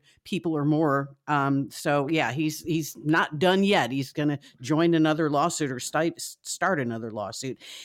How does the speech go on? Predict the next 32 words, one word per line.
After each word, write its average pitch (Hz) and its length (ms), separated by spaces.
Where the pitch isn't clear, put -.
And 185 220
interestingly, 165 600
we 151 80
were 147 80
talking 165 460
earlier, 165 500
you 180 100
know, 165 160
there 165 120
was 156 180
a 160 40
big 165 420
worry, 175 680
you 175 140
know, 156 200
New 170 180
York 180 260
Police 170 320
Department 160 460
said, 220 160
"Oh, 240 140
we're 226 140
gonna 208 160
lose 208 320
ten 208 220
thousand 202 420
officers 185 580
because 160 380
of 160 60
this 160 220
vaccine 208 540
mandate." 139 560